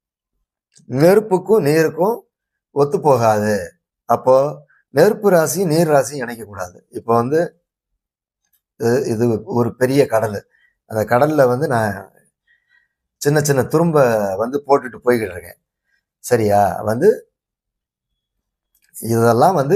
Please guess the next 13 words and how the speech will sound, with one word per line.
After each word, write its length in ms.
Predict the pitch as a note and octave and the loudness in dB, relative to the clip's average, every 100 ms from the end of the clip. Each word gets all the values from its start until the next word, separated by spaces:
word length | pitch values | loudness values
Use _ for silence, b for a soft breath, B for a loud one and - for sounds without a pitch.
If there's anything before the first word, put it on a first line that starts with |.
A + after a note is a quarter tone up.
| G#3 | 0
நீங்களும் 600 | B2+ F#3 A3 A3 A3 A3+ C3+ | 0 -2 2 2 2 -2 -2
வந்து 280 | C3+ D3+ G#3 - | -2 2 4 2
கொஞ்சம் 400 | D#3 D#3 D3+ C3+ | -2 -4 -2 0
ஓரளவுக்கு 560 | C3+ D3+ D3+ D#3+ E3 E3 | 2 2 2 0 -4 -6
தெரிஞ்சுக்கிட்டு 600 | C#3+ D3 D3+ C3 A#2 C3 C3+ G2 - B2 | 0 0 0 -6 -2 2 2 0 -10 -6
வந்து 260 | B2 D#3 E3 A#2+ A2+ G#2 G#2 - A#2 | -4 0 2 2 0 -4 -12 -10 2
ஜோதிடர்கள், 680 | D#3 E3 D3+ C#3 A#2+ A#2+ G2 _ _ _ _ _ _ _ - | 4 4 2 2 0 -4 -4 _ _ _ _ _ _ _ -8
அஹ், 360 | - A2 G#2+ G#2+ - _ | -2 0 0 -4 -14 _
தெளிவா 300 | C#3+ D3+ D#3 C#3 - | 2 4 2 0 0
பார்த்திருந்தால் 800 | B2 C3+ - C#3 A#2+ A#2+ A#2 G#2+ | 2 2 0 0 0 2 2 0
கூட 200 | A#2 A2 A2 G2+ - | -2 0 0 -2 -6
நீங்களும் 520 | A#2 D3+ D#3 D3+ C#3+ | -2 0 2 2 0
வந்து 240 | A2+ A2 | -2 -2